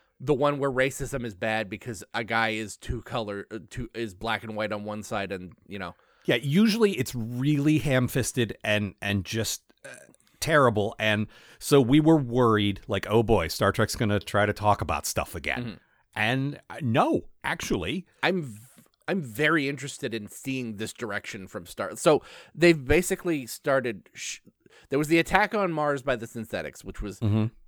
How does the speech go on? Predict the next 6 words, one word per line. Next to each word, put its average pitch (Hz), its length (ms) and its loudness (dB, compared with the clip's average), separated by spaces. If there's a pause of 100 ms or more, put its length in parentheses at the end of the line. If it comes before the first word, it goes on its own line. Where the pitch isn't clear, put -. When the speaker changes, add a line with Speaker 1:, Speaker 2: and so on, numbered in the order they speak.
(140)
Speaker 1:
basically 175 440 4
took - 240 2
out 127 400 -4 (280)
the 117 100 -8
fleet 170 500 -8 (140)
and 123 540 -2